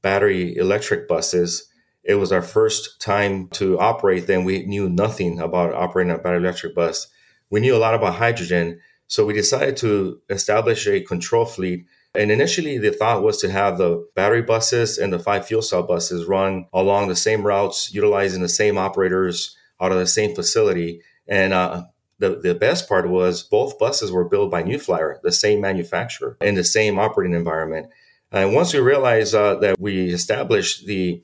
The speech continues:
back-end process to collect the data and, uh, and what type of matrices we were gonna monitor and key performance indicators,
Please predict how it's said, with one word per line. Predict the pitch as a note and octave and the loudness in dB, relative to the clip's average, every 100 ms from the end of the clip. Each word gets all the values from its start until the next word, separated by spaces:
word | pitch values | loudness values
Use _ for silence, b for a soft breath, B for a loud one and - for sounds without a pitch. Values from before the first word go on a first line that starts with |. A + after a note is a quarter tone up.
| _ | _
back-end | - G2+ A2 A#2+ A2+ F#2 | -4 -2 0 0 0 0
process | G2+ F#2+ - F2+ - | 0 0 0 0 -2
to | |
collect | F2 F2+ G2 - | -4 -2 -2 -2
the | F2 | 0
data | F#2+ G2+ G2 G2 - B B - | 2 2 4 0 -2 B B -4
and, | F2+ F2 E2+ | 0 2 2
uh, | E2+ F#2 | 0 0
and | F#2 | 2
what | G2 G2 | 0 0
type | G2 F#2+ F#2 | 0 0 0
of | E2+ | 2
matrices | F#2+ G2 G2+ - G2+ - | 0 0 -6 -2 -2 0
we | G2 | 0
were | F#2 | 2
gonna | F2+ F2 D#2+ - | 0 0 -2 -4
monitor | F2+ G#2 A#2 - F2+ | 0 2 0 0 0
and | F2 | 0
key | F2 A2 | -4 -8
performance | F#2 F#2 F#2 E2+ | -6 -2 -2 0
indicators, | F2+ E2+ - E2+ F2 E2+ | -2 -2 0 0 2 -2